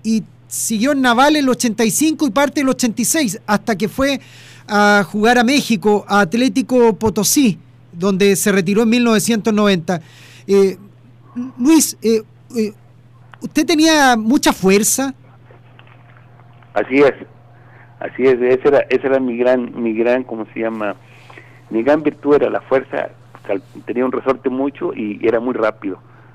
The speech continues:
Speaker 1: ¿Y bien alimentado allá en Zúñigas?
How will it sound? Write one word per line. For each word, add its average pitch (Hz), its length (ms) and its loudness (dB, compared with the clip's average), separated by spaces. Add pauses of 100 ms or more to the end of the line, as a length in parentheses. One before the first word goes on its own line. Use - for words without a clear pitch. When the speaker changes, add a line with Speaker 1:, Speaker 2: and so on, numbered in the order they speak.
Speaker 1:
¿Y 185 140 -18 (300)
bien 175 340 0
alimentado 226 800 2
allá 269 720 2
en 233 240 0
Zúñigas? 294 760 0